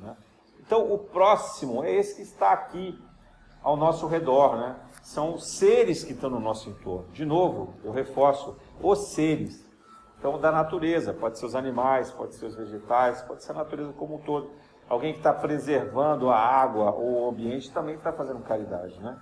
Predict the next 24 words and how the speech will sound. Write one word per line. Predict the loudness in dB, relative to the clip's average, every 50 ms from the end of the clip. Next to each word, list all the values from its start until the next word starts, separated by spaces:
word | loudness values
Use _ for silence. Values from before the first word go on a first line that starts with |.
| -10
Quando | -10 -10 -8
faz | -2 0 2 2 2 0
isso | -6 -10 -10 -12
espontaneamente | -12 -6 -4 -4 -4 -2 -4 -4 -4 -4 -4 -6 -8 -8 -10 -14
e |
desinteressadamente. | -16 -16 -16 -14 -10 -8 -6 -6 -6 -6 -6 -4 -2 0 0 -2 -2 -4 -12 -16 -18 -20 -20 _ _ _ _ _ _ _ -20 -20 _ _ _ _ _ _ _ _ _ _ _ _ _ _ 2
Mas | 4 4 4 4 6
também | 6 6 6 6 6 6 6 4 2 0
está | -4 -4 2 6 8 10 10 10 10 8 4 2 -4 -10 -6
naquele | -2 0 0 0 0 0 0
nosso | 2 2 2 2 0 -2 -2 2
parente, | 4 4 4 4 2 -2 -4 -6 -10 -16 -20 -20 -20 _ _ _ _ _ _ _ -18
aquele, | -10 -6 -6 -6 -6 -6 -12 -18 -18 -14 -14 -14 -14 -16 -20 _ -12
aquele | -12 -4 0 0 0 2
parente | 4 6 8 8 8 6 2 -2
problemático, | -6 -8 -8 -4 -2 -2 0 2 4 4 4 2 0 -6 -16 -18 -18 -20 -20 -20 -20 -20 _ _ _ _ -20 -20 -20 -20 _ _ -20 -20 -20 _ _ _ _
que | -12 -8
ninguém | -6 -4 -2 -2 -4 -4
tem | -4 -4 -2
paciência | 2 2 0 0 -2 -8 -8 -8 -8 -10 -12
com | -12 -10 -10
ele, | -10 -10 -10 -12 -14 -16 -16 -14
né? | -12 -10 -10 -10 -12 -16 -20 -20 -20 -20 -20 -20 -20 -20 -20 -20 -20 -20 _ _ _ _ -20 _ _ -8
Aquele | -6 -6 -2 2 4 4 6 6 6 4 4 0